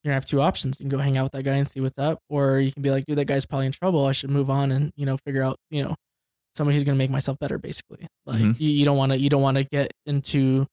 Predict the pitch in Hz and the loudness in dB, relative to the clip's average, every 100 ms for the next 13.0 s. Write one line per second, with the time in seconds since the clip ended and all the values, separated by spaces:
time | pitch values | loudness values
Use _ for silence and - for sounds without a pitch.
0 | _ _ _ 147 135 131 - 143 139 135 | _ _ _ -4 -2 -2 -2 -2 -2 -2
1 | 135 131 135 131 131 135 139 135 147 135 | -2 0 0 2 0 -2 -6 -6 -4 -2
2 | 131 131 131 139 139 143 139 135 - 135 | -2 -4 -8 -4 -2 -2 -4 -4 -2 0
3 | 135 - 139 127 - _ _ 143 135 139 | 0 0 0 0 -2 _ _ -2 -2 -2
4 | 127 127 131 - 131 131 127 135 - 139 | -4 -6 -8 -8 -6 -6 -8 -10 -10 -6
5 | 139 139 131 - 139 - - 156 - _ | -2 -2 -2 -6 -14 -18 -18 -18 -18 _
6 | _ _ _ _ 170 143 - 143 123 156 | _ _ _ _ -4 -4 -4 -4 2 4
7 | 156 180 165 156 139 135 - 175 156 151 | 4 4 4 2 0 -2 2 6 6 6
8 | - _ _ - 180 156 202 190 160 165 | 0 _ _ -2 2 4 4 4 4 4
9 | 156 160 - 190 156 135 127 - _ - | 2 2 0 -2 -2 -2 -4 -8 _ -6
10 | 143 131 160 156 160 165 - 175 196 156 | -4 2 2 2 2 0 0 2 2 4
11 | 160 - 151 160 156 156 208 202 180 180 | 2 2 0 2 0 0 -2 0 0 2
12 | 165 - 165 160 160 156 143 135 147 156 | 0 0 0 2 2 2 0 0 0 -2